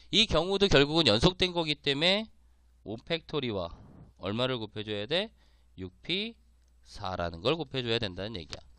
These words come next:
이해갑니까? 자, 그럼 두 번째.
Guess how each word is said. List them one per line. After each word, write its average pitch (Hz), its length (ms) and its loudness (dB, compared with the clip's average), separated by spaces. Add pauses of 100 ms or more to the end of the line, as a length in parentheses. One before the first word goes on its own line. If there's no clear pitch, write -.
(1400)
이해갑니까? 143 500 4 (720)
자, 117 320 8
그럼 170 200 -2
두 190 100 -4
번째. 208 320 0